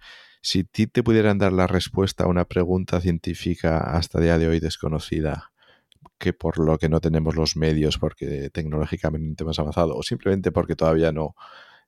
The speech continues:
estamos en ese camino, pero te pudieran dar esa respuesta, ¿cuál sería?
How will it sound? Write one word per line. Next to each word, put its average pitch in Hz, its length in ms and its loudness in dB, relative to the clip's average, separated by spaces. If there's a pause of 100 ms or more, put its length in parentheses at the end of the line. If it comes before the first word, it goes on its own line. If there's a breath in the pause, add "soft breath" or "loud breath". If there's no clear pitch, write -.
(120)
estamos 85 440 -2
en 80 80 -2
ese 80 200 -4
camino, 78 500 -2 (640 loud breath)
pero 85 180 4
te 87 80 0
pudieran 92 300 4
dar 98 80 4
esa 92 160 0
respuesta, 90 720 -2 (100)
¿cuál 87 300 2
sería? 76 480 -2